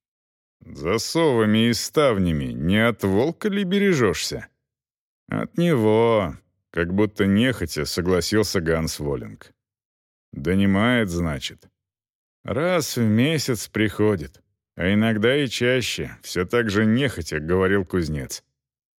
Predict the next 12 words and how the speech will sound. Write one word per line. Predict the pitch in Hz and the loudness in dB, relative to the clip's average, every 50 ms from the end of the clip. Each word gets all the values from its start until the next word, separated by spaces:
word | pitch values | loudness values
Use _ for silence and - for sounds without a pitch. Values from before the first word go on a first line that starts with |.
| _ _ | _ _
«Поэтому | - - 92 107 123 120 - 123 123 120 117 | -6 -2 0 0 0 0 0 2 2 2 2
перед | 98 - 127 117 120 104 - | 0 0 0 0 0 -2 -2
темнотой | - 120 117 117 117 113 95 - 120 127 127 117 101 | 0 0 2 2 2 2 2 2 2 2 2 2 0
все | - - - 110 110 113 | -2 -4 0 0 2 2
запираю, | 101 104 104 - 107 104 101 110 117 117 101 82 67 62 - _ _ _ | 2 0 -2 0 0 2 2 2 2 2 2 0 -2 -6 -10 _ _ _
все | - - - - 90 87 95 92 | -12 -10 -6 -2 0 0 0 0
проверяю». | - - - 92 92 90 90 80 85 95 98 90 73 65 - - _ _ _ _ _ _ _ _ _ _ _ _ _ _ _ - | -2 -2 -2 0 2 2 0 0 0 0 0 0 -2 -4 -10 -18 _ _ _ _ _ _ _ _ _ _ _ _ _ _ _ -12
«Видел | 78 76 175 151 180 151 160 185 165 | -6 -2 0 0 2 2 2 2 2
его?» | 156 139 147 131 110 90 73 69 - _ _ _ _ _ - | 2 2 0 0 0 0 -2 -4 -10 _ _ _ _ _ -14
вдруг | - 73 78 80 110 117 107 | -12 -6 -2 0 0 0 0
спросил | - - - 98 104 104 - 110 107 | -4 -6 -2 -2 0 0 2 2 2
Максимилиан. | 107 107 98 - - 117 113 107 107 98 92 82 73 | 2 2 0 0 2 2 4 4 4 2 2 0 -4